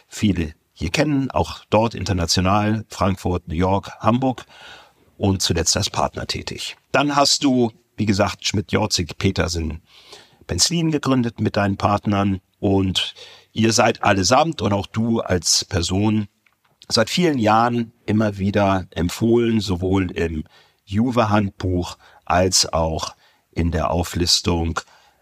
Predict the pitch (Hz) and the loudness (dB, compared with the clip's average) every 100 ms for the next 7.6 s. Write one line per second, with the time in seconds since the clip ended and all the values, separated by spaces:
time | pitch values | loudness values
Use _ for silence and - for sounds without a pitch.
0 | _ - 98 - 92 90 92 90 - - | _ 0 2 0 2 2 2 2 0 -4
1 | 76 - 85 80 - 76 - - 80 80 | -4 -2 -2 -2 0 0 0 -2 -4 -4
2 | 78 - _ _ - 90 82 80 90 82 | -6 -14 _ _ -6 -2 0 0 -2 -2
3 | 85 - _ - 131 131 139 120 - 85 | -6 -18 _ 0 2 4 2 0 0 0
4 | 78 - - 95 104 - 87 90 87 87 | 0 -2 0 2 0 -2 -2 0 0 -2
5 | 82 69 76 - 85 78 78 82 76 78 | -2 -2 -2 -2 -2 -6 -6 -4 -4 -4
6 | - 76 - 92 90 76 90 - - 71 | -6 -8 -6 -2 -2 -2 -2 -2 -2 -2
7 | - - - 80 87 | -4 -4 -8 -4 -4